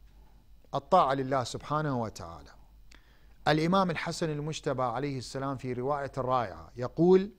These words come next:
"من أراد عزا بلا عشيرة، وغنى بلا مال"، يصير غني بس بلا فلوس، "وهيبة بلا سلطان،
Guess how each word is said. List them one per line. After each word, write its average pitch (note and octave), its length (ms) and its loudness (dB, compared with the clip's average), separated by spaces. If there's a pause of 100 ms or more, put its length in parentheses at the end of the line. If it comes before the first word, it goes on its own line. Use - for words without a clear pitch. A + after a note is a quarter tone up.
(480)
"من C#3+ 160 -2
أراد D#3 420 4
عزا E3 500 -2
بلا D#3+ 320 2
عشيرة، A#2 600 -4 (1600)
وغنى F3 640 2
بلا C#3+ 340 4
مال"، G#2+ 340 -6 (760)
يصير C#3 300 -4
غني E3+ 300 -2
بس F3 180 -4 (100)
بلا C#3+ 440 2 (260)
فلوس، - 580 -10 (1400)
"وهيبة G3 760 4
بلا E3+ 480 2
سلطان، B2 760 -2